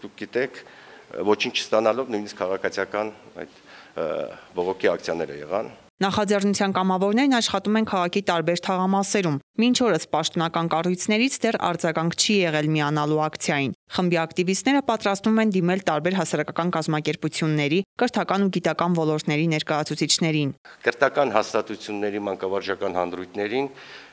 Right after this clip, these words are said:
Speaker 1: ինչու՞ չէ, նաև պետական գերատեսչություններին, սկսած մարզպետարանից վերջացրած ոստիկանություն, ը, կարող են կապվել նախաձեռնող խմբի հետ, վերցնել թղթերը, ստորագրությունները, շարունակել ընթացքը ապահովելու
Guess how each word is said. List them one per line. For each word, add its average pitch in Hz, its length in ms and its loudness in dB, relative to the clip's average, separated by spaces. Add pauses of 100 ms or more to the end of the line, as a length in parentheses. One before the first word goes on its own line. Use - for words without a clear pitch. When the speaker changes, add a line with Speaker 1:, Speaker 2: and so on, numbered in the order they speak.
(600)
Speaker 1:
ինչու՞ 123 180 -8
չէ, 104 220 -4
նաև 110 260 0
պետական 104 460 -2
գերատեսչություններին, 82 960 -8
սկսած - 480 -12
մարզպետարանից 95 880 -8
վերջացրած 92 640 -6
ոստիկանություն, 90 760 -6 (520)
ը, 82 180 -6 (1200)
կարող 101 320 2
են 85 100 -2 (200)
կապվել 92 400 -4
նախաձեռնող 85 540 -6
խմբի 87 340 -6
հետ, 123 320 -4
վերցնել 95 520 -6 (220)
թղթերը, 101 440 -4 (120)
ստորագրությունները, 90 920 -4 (360)
շարունակել 92 640 -4 (240)
ընթացքը 82 400 -10
ապահովելու 85 600 -6